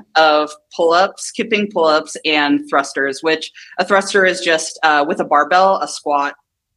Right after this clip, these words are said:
two overhead. So you go, uh, twenty-one pull-ups, twenty-one thrusters, fifteen pull-ups, fifteen thrusters, nine, nine.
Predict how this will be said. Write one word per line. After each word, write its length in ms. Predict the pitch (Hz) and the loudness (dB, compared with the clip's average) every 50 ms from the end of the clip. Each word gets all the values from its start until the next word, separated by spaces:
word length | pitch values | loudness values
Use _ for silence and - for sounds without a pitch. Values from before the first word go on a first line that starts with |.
| _ _ | _ _
two 200 | - - 170 160 | -6 -4 -2 0
overhead. 520 | 147 147 143 151 139 147 143 147 170 170 - | 0 -2 -2 -2 -4 -2 -2 -2 -2 -4 -6
So 140 | - - 185 | -10 -8 -6
you 100 | 170 160 | -4 -2
go, 380 | 160 156 156 156 151 147 - - - - _ _ _ _ _ - | 0 0 0 0 -2 -4 -6 -16 -20 -20 _ _ _ _ _ 2
uh, 280 | 160 156 156 151 143 143 | 2 2 2 2 0 -4
twenty-one 580 | - - - 196 196 196 190 190 180 175 170 | -6 -10 -6 -4 -2 -2 0 -2 -2 -4 -4
pull-ups, 400 | - 180 170 165 160 - - - | -2 -2 0 0 0 -2 -4 -12
twenty-one 380 | - - 170 165 156 156 156 151 | -6 -4 -2 -2 -2 -2 -4 -2
thrusters, 640 | 156 147 143 143 - - 151 147 143 143 143 - - | -2 -2 -4 -4 -4 -4 -2 -2 -2 -4 -6 -8 -14
fifteen 560 | - - - 160 151 - - - 151 143 143 | -16 -6 -6 -6 -6 -6 -6 -4 -4 -4 -4
pull-ups, 380 | - 147 143 143 139 139 - - | -4 -2 -2 -2 -2 -4 -10 -10
fifteen 320 | - 139 - - 139 131 | -12 -12 -8 -10 -10 -6
thrusters, 460 | - 127 127 127 - - 135 127 127 135 | -4 -6 -6 -6 -6 -6 -6 -6 -2 -2
nine, 180 | 127 131 131 | -2 0 0
nine. 360 | 127 127 131 139 160 196 202 | 0 0 2 2 0 -2 -4